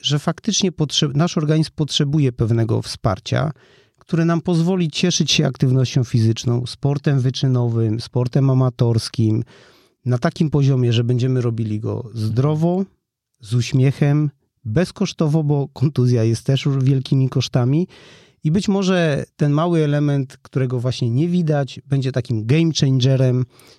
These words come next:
w naszym życiu sportowym. Jeżeli zawodnicy z pierwszej strony gazet, mistrzowie świata,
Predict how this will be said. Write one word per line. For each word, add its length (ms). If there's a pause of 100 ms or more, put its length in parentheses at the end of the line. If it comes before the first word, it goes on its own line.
(180)
w 120
naszym 400
życiu 280
sportowym. 640 (880)
Jeżeli 640 (120)
zawodnicy 840 (640)
z 200
pierwszej 720
strony 580
gazet, 600 (1040)
mistrzowie 540
świata, 720